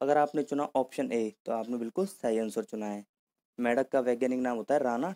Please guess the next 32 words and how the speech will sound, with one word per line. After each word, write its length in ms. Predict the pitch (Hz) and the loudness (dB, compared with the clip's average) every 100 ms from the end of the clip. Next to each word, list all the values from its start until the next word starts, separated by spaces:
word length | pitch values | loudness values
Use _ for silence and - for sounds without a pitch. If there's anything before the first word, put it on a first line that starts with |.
| - | -4
tigrina। 500 | 120 113 107 104 98 - _ _ _ | -2 0 0 -4 -8 -14 _ _ _
ठीक 80 | 143 | 0
है 60 | 147 | 4
दोस्तों, 340 | 151 151 131 | 4 2 0
इसे 400 | 127 - 139 127 - | -2 2 2 2 -4
आप, 480 | 117 113 113 107 - | -8 -6 -6 -8 -8
इसे 200 | 123 - | -6 -2
भी 160 | 127 139 | 2 4
याद 160 | 135 135 | 6 4
रखना, 220 | 135 143 | 0 0
ये 320 | 135 131 131 | 4 4 2
एग्जाम 340 | 120 110 120 | 0 -2 -2
में 140 | 123 120 | -2 -2
पूछा 300 | 123 110 127 | -4 -2 0
जा 120 | 123 | 0
चुका 240 | 131 127 | -2 -2
है 120 | 131 135 | 0 0
ये 60 | |
क्वेश्चन। 380 | 135 139 143 143 _ _ _ - _ _ _ _ _ _ _ _ _ - | -2 -6 -6 -8 _ _ _ -20 _ _ _ _ _ _ _ _ _ 0
चलते 260 | 131 127 | 2 4
हैं 80 | 151 | 4
नेक्स्ट 220 | 147 143 | 4 0
क्वेश्चन 300 | 151 - 147 | -4 -4 -2
पे। 200 | 147 160 - _ _ _ _ _ _ _ _ _ _ _ _ _ _ _ - | 0 -2 -4 _ _ _ _ _ _ _ _ _ _ _ _ _ _ _ -2
नेक्स्ट 380 | 131 151 - | 2 2 0
क्वेश्चन 340 | 156 147 147 135 | -4 -2 -2 -2
है, 220 | 139 151 _ | -4 -8 _
ऊंट 200 | 143 143 | 0 0
का 160 | - 147 | 2 2
वैज्ञानिक 540 | 131 127 117 120 127 | 4 2 2 0 0
नाम 320 | 113 110 107 104 | -6 -6 -8 -8
है? 200 | 101 | -12